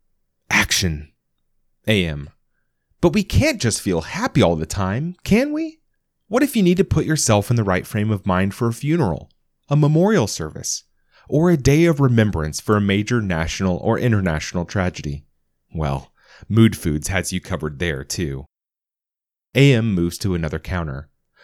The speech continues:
A serving of sad soup has been poured into a bowl. The empty can sits nearby. The label and green coloration of the soup are consistent with sorrowful spinach flavor.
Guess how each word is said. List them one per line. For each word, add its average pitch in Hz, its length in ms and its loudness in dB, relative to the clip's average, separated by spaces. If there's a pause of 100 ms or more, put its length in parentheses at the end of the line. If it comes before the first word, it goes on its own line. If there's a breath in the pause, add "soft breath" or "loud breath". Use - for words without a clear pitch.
(140 soft breath)
A 117 40 -2
serving 139 420 2
of 92 100 -2
sad 95 380 0
soup 107 300 0
has 90 100 -4
been 90 160 -2
poured 92 240 0
into 87 220 0
a 90 40 0
bowl. 95 440 -2 (460)
The 120 120 0
empty 117 300 -2
can 73 340 -8
sits - 320 -10
nearby. 76 560 -8 (540 soft breath)
The 110 100 0
label 135 380 2
and 101 180 -2
green 107 280 -2
coloration 90 520 -2
of 98 80 -6
the 104 80 -2
soup 90 380 -4
are 104 60 -2
consistent - 640 -2
with 101 160 -4
sorrowful 95 580 0
spinach 82 480 -6
flavor. - 500 -8